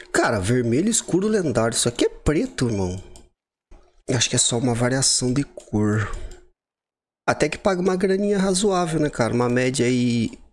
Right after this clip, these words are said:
de mil por animal. Eles têm a mesma mecânica do bisão, parece. Do banteng também e tal. São animais grandes e lentos. Quem quiser dá pra ganhar uma graninha aqui, ó.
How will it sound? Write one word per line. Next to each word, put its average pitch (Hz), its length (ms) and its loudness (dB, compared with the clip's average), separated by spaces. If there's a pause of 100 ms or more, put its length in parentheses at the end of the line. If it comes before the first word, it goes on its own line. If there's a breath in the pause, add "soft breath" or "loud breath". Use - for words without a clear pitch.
(440)
de 123 100 2
mil 165 420 0
por 139 220 0
animal. 135 580 0 (1120)
Eles 120 280 0
têm 135 260 0
a 131 40 0
mesma 135 380 0
mecânica 131 540 0
do 117 280 0
bisão, 127 500 0
parece. 143 520 -2 (720)
Do 113 80 0
banteng 117 680 0
também 117 440 0
e 127 40 -4
tal. 131 280 -4 (160)
São - 160 -6
animais 104 640 0
grandes 120 520 0
e 110 40 -2
lentos. 123 640 -2 (1300 loud breath)
Quem 131 140 -6
quiser 120 320 0
dá 131 100 0
pra 143 140 -2
ganhar 151 240 0
uma 147 140 0
graninha 165 540 0
aqui, - 180 -2
ó. 131 80 0